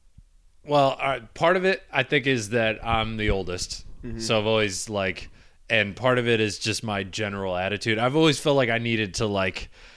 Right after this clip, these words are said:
Speaker 1: be super independent. Um, and so even when I was home and, like, they didn't have rules for me. I could stay out as late as I wanted, like, all this other stuff. I think a lot of it was, like, I knew that I was inconveniencing them.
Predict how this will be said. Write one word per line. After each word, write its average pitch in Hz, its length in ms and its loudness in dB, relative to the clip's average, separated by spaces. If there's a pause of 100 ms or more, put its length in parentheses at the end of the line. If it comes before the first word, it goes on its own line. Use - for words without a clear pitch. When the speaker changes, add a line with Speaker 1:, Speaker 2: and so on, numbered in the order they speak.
(540)
Speaker 1:
be 113 200 2
super 107 540 -2
independent. 87 520 -6 (480)
Um, 98 460 2 (140)
and 135 140 0
so 131 180 2
even 160 240 4
when 143 140 4
I 127 100 4
was 117 600 2
home 120 220 0
and, 110 120 -6
like, 123 280 -6 (160)
they 143 80 -8
didn't 190 200 0
have 180 160 4
rules 170 300 6
for 180 100 -4
me. 180 120 0
I 180 100 0
could 180 120 -2
stay 185 200 4
out 180 160 6
as 147 120 0
late 160 160 6
as 156 120 2
I 156 80 6
wanted, 147 560 0
like, 123 260 4
all 147 160 4
this 156 200 2
other 147 120 0
stuff. 143 300 -2 (800)
I 123 140 0
think 170 200 0
a 151 60 2
lot 123 320 0
of 151 100 0
it 170 240 0
was, 120 320 -2
like, 107 260 0 (140)
I 120 300 2
knew 117 680 -2 (640)
that 110 240 -2
I 104 120 0
was 101 180 -6
inconveniencing 101 1000 -6
them. 82 320 -8